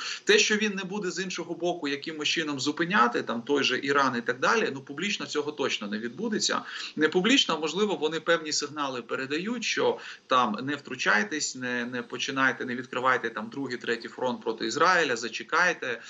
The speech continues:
ми потім це зробимо пізніше і так далі. Це може бути, але вони навряд чи брали участь там в якомусь конкретному плануванні. А от Росія в цьому дуже зацікавлена для того, щоб відволікти в тому числі увагу від України.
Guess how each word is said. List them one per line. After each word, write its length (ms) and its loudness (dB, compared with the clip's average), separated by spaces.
ми 120 -6
потім 300 -6
це 140 -4
зробимо 520 -2
пізніше 440 0
і 20 -2
так 180 -2
далі. 240 2
Це 160 2
може 280 2
бути, 340 -8
але 140 0
вони 220 -4
навряд 340 2
чи 100 -2
брали 300 0
участь 340 -4
там 100 -4
в 40 -4
якомусь 360 -2
конкретному 560 0
плануванні. 580 -2
А 140 4
от 140 6
Росія 520 4
в 80 -4
цьому 680 -4
дуже 220 -4
зацікавлена 880 -4
для 120 -6
того, 240 4
щоб 180 -2
відволікти 500 -2
в 60 -6
тому 240 0
числі 260 0
увагу 320 4
від 160 -6
України. 580 2